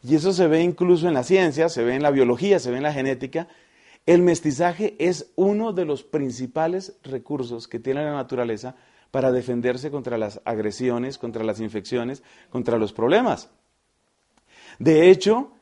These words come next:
esa es una de las grandes ventajas que tiene la reproducción sexual sobre la reproducción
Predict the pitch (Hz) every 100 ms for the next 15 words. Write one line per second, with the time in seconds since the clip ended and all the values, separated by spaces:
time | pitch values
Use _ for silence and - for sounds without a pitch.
0 | _ _ _ - 175 175 220 202 190 190
1 | - - 190 196 214 190 156 139 160 170
2 | 170 202 185 165 165 170 165 175 156 156
3 | 165 165 147 139 131 127 120 135 139 143
4 | 170 - 156 147 160 135 123 113 113 110
5 | 101 123 131